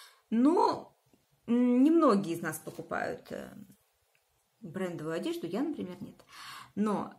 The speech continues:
э, я всегда восхищаюсь и вдохновляюсь, смотр-, смотря показы Гуччи. Вот эти вот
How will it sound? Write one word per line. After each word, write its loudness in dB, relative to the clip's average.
э, -6
я 0
всегда -6
восхищаюсь -4
и -10
вдохновляюсь, -4
смотр-, -14
смотря -4
показы -6
Гуччи. -10
Вот -8
эти -8
вот -4